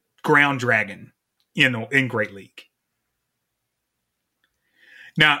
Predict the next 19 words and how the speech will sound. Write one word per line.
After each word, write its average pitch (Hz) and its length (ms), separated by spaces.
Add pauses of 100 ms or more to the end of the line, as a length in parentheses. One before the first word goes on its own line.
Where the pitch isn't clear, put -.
not 208 220
that 220 100
you 175 80
can 127 200
get 139 200
the 196 80
complete 196 420
form 208 320
under, 214 520
but 151 160
the 156 60
complete - 300
form 175 260
ninety-seven, 165 840
one 143 240
fourteen, 156 520
two 156 220
oh 120 80
five, 123 640